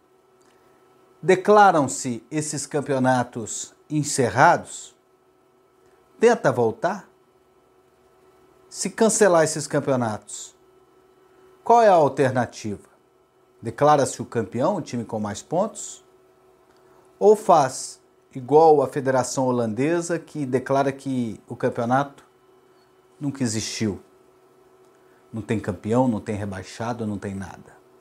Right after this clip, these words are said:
E aí, qual é a melhor alternativa? Qual é a alternativa mais justa? Campeonato francês, observaram a classificação,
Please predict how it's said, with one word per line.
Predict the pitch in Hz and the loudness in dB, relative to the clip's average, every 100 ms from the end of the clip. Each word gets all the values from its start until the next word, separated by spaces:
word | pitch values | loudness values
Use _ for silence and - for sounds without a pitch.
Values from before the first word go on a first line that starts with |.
| _ _ _ _ _ _ - | _ _ _ _ _ _ -8
E | |
aí, | 165 | -6
qual | - 240 247 | 0 2 2
é | 170 | 0
a | |
melhor | 143 127 113 113 117 107 - _ _ | 2 2 2 4 4 2 -4 _ _
alternativa? | - 107 110 98 98 - 90 87 - _ _ _ _ _ _ - | -16 -12 -10 -10 -12 -16 -20 -20 -20 _ _ _ _ _ _ 0
Qual | 196 214 | 4 4
é | 180 | 4
a | 139 | 2
alternativa | 113 113 123 101 110 - - 113 104 | 0 -2 -4 -6 -8 -10 -12 -10 -8
mais | 101 98 92 | -6 -8 -10
justa? | - 80 - - _ _ _ _ _ _ | -14 -20 -20 -20 _ _ _ _ _ _
Campeonato | - 123 127 120 117 | 0 2 4 2 0
francês, | - 117 107 - 165 226 196 - - _ _ _ _ _ _ _ _ _ | -2 -4 -4 0 2 2 -2 -12 -18 _ _ _ _ _ _ _ _ _
observaram | - - 113 104 113 165 | -8 -2 0 2 2 2
a | 214 | 0
classificação, | 165 131 - - 110 - 123 151 254 | -2 -4 -4 -8 -8 -6 -2 -2 -4